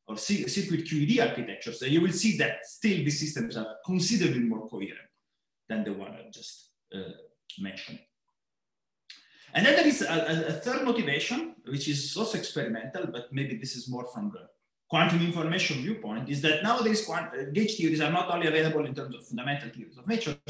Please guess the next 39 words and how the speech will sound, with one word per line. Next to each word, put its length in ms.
but 160
they 80
are 100
also 340
available, 360
uh, 440
um, 120
in 200
part, 300
okay, 220
as, 300
um, 540
as 140
effective 400
models 340
describing 380
the 80
dynamics 340
of 80
quantum 380
simulator. 480
This 160
has 120
spurred 260
a 60
lot 140
of 140
interest 380
at 160
the, 80
at 80
the 40
interface 480
between 260
high 120
energy 380
and 160
quantum 320
information. 600